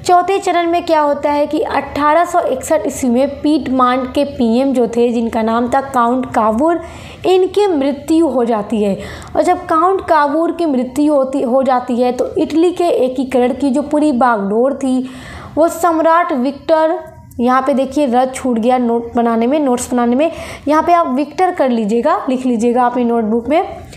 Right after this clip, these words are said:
तो इटली के एकीकरण की जितनी भी जिम्मेदारी थी, जितने भी काम थे, वो सम्राट विक्टर एमेनुअल द्वितीय के हाथों में आ जाती है।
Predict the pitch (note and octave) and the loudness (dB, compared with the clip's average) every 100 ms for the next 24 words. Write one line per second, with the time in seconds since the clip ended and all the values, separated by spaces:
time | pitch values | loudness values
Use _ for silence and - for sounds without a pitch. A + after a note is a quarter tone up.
0 | - - - - F4+ F#4 F#4 D#4+ F#4 F#4+ | -20 -18 -20 -4 2 4 4 2 0 2
1 | F#4+ D#4+ D#4 D#4 D#4+ D#4+ E4 C4+ B3+ D4 | 0 0 -2 -2 0 2 0 -2 0 0
2 | C4+ B3+ C4 A#3+ A3+ A3 C4+ C#4 A#3 A#3 | 0 0 0 2 2 2 0 0 -2 -2
3 | C4+ C#4+ C4+ B3+ A#3+ A3+ C#4 B3 A#3+ C#4+ | 0 2 0 0 2 2 0 0 2 2
4 | - - - - C4+ D4+ F4 D#4+ D#4+ D#4+ | -2 -10 -14 -2 0 2 2 2 4 2
5 | F4 D4+ C4 C4 D#4 D#4 - B3 B3 A#3+ | 2 -2 -4 0 0 2 0 0 2 2
6 | B3 C#4+ G#3+ G#3+ C4+ C#4 D4 C#4+ D4 G#3+ | 2 2 0 -2 -2 0 0 2 0 0
7 | G#3+ C4 C4+ C#4+ A3 G3+ F#3 G3+ G3 F#3 | -2 0 0 0 0 0 -2 0 2 0
8 | - | -2